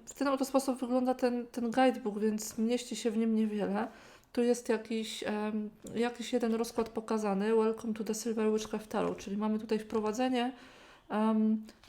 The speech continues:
no i są opisy po angielsku tych kart, bo popatrzmy sobie, jakie mamy tutaj języki. Mm, angielski, włoski, hiszpański, francuski, e, i niemiecki, czyli,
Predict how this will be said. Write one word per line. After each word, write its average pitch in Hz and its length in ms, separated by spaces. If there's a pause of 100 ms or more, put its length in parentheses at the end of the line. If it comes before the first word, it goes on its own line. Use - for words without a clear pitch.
(120)
no 262 240
i 330 260
są 269 300
opisy 240 360
po 226 180
angielsku 202 460
tych 196 200
kart, 185 340
bo 190 80
popatrzmy 208 440
sobie, 202 260
jakie 196 260
mamy 185 220
tutaj 190 280
języki. 180 400
Mm, 190 480
angielski, 240 500
włoski, 226 420
hiszpański, 214 540
francuski, 208 640 (500)
e, 214 120
i 220 120
niemiecki, 220 460
czyli, 190 400